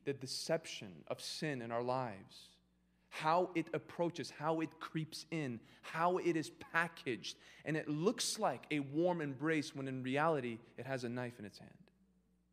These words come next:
And I don't, I don't just say that about obvious sin. I think this is true for antichrist ideologies and philosophies and mantras and agendas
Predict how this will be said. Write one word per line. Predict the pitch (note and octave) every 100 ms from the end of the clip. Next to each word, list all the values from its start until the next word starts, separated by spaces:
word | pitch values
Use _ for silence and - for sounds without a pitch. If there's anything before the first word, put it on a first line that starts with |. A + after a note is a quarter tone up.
| _ _ _ _ _ _ _ _ _ -
And | E3
I | A#3
don't, | G#3 - -
I | E3+
don't | G#3
just | D3+ -
say | D3+
that | D3
about | C#3 C3 B2 A2 -
obvious | B2 C#3+ E3 F#3 F3+
sin. | - G3 G3+
I | D3+
think | F#3 D3+
this | -
is | C3
true | - - - F#3
for | G3 - C3 -
antichrist | C#3+ E3+ - - - D3+ D#3 - -
ideologies | C#3+ C3 A#2+ D3+ F3+ F3 F#3+ F#3+ -
and | B2+ G#2+
philosophies | - A#2+ A#2 C#3+ F3 - E3+ F#3 F#3 F3+ - -
and | A#2 A2 A#2+
mantras | D3 G3 - G#3 G3 G3 - - - - - _ -
and | C#3 A#2
agendas | A2 D3+ D#3+ F#3 G3 G3+ F3+